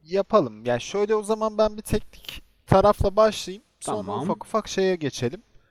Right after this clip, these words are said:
Speaker 1: Teknik tarafta şöyle bir turnuva yapısında enteresan bir şey var. Bunun üzerine de ufak bir fikrini almak istiyorum. Pandemi dönemindeyiz.
Speaker 2: Hı hı.
Speaker 1: Seyahat sıkıntıları, o
Speaker 2: Hı hı,
Speaker 1: sıkıntısı, bu
Speaker 2: hı hı.
Speaker 1: sıkıntısı. Ama şöyle bir kararla Euro
Speaker 2: <laughs>
Speaker 1: iki bin yirmi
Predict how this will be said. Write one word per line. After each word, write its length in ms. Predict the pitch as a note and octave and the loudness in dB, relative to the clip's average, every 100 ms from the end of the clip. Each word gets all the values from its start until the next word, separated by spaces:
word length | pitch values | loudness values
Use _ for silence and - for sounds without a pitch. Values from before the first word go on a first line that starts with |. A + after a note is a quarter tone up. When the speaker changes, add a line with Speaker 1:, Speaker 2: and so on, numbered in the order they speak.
| _ - - | _ -20 -4
Speaker 1:
Teknik 340 | - E3+ - | -4 -4 -4
tarafta 380 | - G3+ G3+ - | 4 6 4 0
şöyle 440 | - - A3 F#3 C#3 | -8 -6 -4 -4 -8
bir 60 | |
turnuva 460 | - - D3+ E3 D#3+ | -12 -16 -16 -8 -4
yapısında 520 | D#3 D#3+ - F3 F#3 | -4 -6 -14 -4 -2
enteresan 760 | - C#3 - E3 E3 - E3+ D#3 | -2 -6 0 0 0 -4 -6 -10
bir 40 | |
şey 260 | - F#3+ D3+ | -4 -4 -2
var. 220 | G#2+ A2 | -4 -6
Bunun 160 | C#3 | -20
üzerine 420 | D3 C3+ D#3 D#3+ D3 | -14 -8 -8 -6 -8
de 40 | |
ufak 400 | B2 A2 C3 - | -8 -8 -8 -8
bir 40 | B2+ | -14
fikrini 400 | - - C#3 D#3+ | -16 -16 -8 -4
almak 300 | E3+ A#2+ - | -4 -6 -16
istiyorum. 500 | - - C#3 F3 - _ - _ - - - | -18 -20 -18 -18 -18 _ -20 _ -20 -20 -12
Pandemi 440 | - B2 B2+ D3+ F3+ | -2 0 0 -6 -4
dönemindeyiz. 840 | F3 D3 C3 B2 C#3+ G3 - - | -6 -8 -10 -8 -6 -6 -10 -10
Speaker 2:
Hı 40 | C3 | -8
hı. 100 | A#2+ A2+ | -8 -6
Speaker 1:
Seyahat 340 | A#2+ B2 C3 | -2 2 0
sıkıntıları, 840 | - - - C3 - C3 C3 C3 C3 | -2 -12 -12 -14 -14 -8 -6 -4 -8
o 40 | - | -12
Speaker 2:
Hı 20 | |
hı, 100 | B2 | -12
Speaker 1:
sıkıntısı, 460 | C3 C3+ C#3 C3+ B2 | -8 -6 -6 -8 -12
bu 40 | |
Speaker 2:
hı 40 | |
hı. 40 | B2+ | -12
Speaker 1:
sıkıntısı. 680 | - C3+ C#3 - - G3 G#3 _ _ | -12 -12 -14 -14 -10 -8 -8 _ _
Ama 200 | C#3+ C#3+ | -8 -8
şöyle 340 | D3 G3+ G3 D#3 | -4 -4 -2 -4
bir 140 | C#3 | -4
kararla 540 | - C#3 C3+ C3+ G3 | 2 6 6 4 4
Euro 320 | G#3+ G#3+ A#3+ E3 | 4 6 2 4
Speaker 2:
<laughs> 0 | |
Speaker 1:
iki 260 | B3 - | 2 2
bin 100 | A#3 | 0
yirmi 440 | - F#3+ F#3+ G#3+ | 0 0 -2 -4